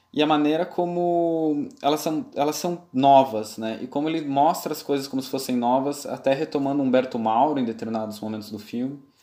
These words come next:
que ele traz. E aquilo tudo soa fresco. E essa discussão, principalmente, que o Noto-, Noel Núteus fala, é extremamente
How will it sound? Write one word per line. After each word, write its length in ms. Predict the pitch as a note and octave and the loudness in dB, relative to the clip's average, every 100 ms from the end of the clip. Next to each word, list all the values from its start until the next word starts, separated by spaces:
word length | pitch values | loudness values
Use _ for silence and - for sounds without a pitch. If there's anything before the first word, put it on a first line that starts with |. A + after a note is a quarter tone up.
| _ _ _ | _ _ _
que 100 | - | -8
ele 120 | A2+ | -6
traz. 640 | A2 A2 A2+ B2+ D3+ - - _ _ _ _ _ _ _ | -2 2 2 2 -2 -12 -20 _ _ _ _ _ _ _
E 140 | C#3 C#3+ | 0 0
aquilo 340 | C#3+ E3 D#3 | 2 0 -2
tudo 480 | - D3 D3+ D3+ D3+ | -2 2 2 2 -4
soa 720 | D3 - C#3 C#3+ C#3+ C#3 C3+ | -4 -2 0 2 4 4 2
fresco. 800 | - - C#3 C3 B2+ - - G#2 | -2 0 4 4 2 -8 -8 -2
E 80 | B2+ | 2
essa 200 | C3+ D3+ | 2 0
discussão, 680 | C#3 - - - - E3+ F#3 | -6 -8 -8 -4 0 2 2
principalmente, 880 | C3+ C3 - A#2+ A2+ A#2 A#2+ - - _ _ _ _ | -2 -4 -4 -2 0 -2 -4 -8 -20 _ _ _ _
que 140 | - | -6
o 40 | A#2 | -2
Noto-, 440 | A#2 A#2 A#2+ - | -2 2 2 2
Noel 300 | A2+ A#2 A2+ | -4 0 0
Núteus 640 | A2+ A2+ A2+ A2 G#2+ G#2 - | 0 -2 0 0 0 -4 -8
fala, 600 | - B2 C#3 C#3+ G#2+ - | 0 4 4 4 2 0
é 140 | A#2+ | 0
extremamente 1040 | B2 B2 - C#3 C#3 C3 B2 B2+ - A#2 | 0 -2 0 2 4 2 2 0 -2 -8